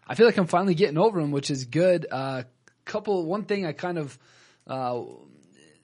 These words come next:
in personal story or personal interest, I guess this would be, was, um, Jeff Morton, guest we like to have on here quite often. Hopefully get him in here in the next week or two. Uh, he told me to, to go see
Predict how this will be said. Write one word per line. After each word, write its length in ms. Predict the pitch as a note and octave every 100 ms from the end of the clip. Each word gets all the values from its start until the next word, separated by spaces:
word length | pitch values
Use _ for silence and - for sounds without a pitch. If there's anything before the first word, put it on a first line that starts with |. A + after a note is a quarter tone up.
| - G2 G#2+
in 120 | D3+
personal 360 | - F#3 E3 D#3
story 440 | - F3 D#3+ E3
or 80 | D3
personal 580 | - D#3+ - C#3+ C3+ B2+ A#2+
interest, 480 | - E3+ D#3+ D3+ C#3+
I 100 | B2
guess 240 | B2 B2+ B2+
this 180 | B2+
would 140 | C3 A2+
be, 220 | B2 C#3
was, 320 | C3 A2+ G#2+ - _ _ -
um, 480 | A#2 A#2 A2 G#2+ - _ _ C3
Jeff 260 | B2 D3 C#3
Morton, 480 | D3+ C#3+ C#3+ D3 - _ _ _
guest 240 | D3 C3 -
we 80 | C3+
like 160 | B2
to 80 | B2+
have 160 | B2 B2+
on 160 | B2+
here 260 | B2 B2+ B2
quite 240 | - B2+
often. 300 | B2 B2+ C#3+
Hopefully 280 | B2 A#2+ B2+
get 140 | A#2 B2+
him 160 | A2+
in 100 | A2+
here 260 | A#2 A#2 A2+
in 100 | A2
the 60 |
next 220 | A2+ A2 A#2+
week 180 | A#2+
or 40 | A#2+
two. 220 | B2+ C#3+ - - - _ -
Uh, 340 | C3+ C#3 C3+
he 160 | C#3 E3+
told 260 | F3+ F3
me 120 | E3+
to, 180 | D#3 D3
to 180 | C#3 D3
go 220 | C#3 D#3+
see 680 | E3 - F3 E3+ E3+ E3 D3+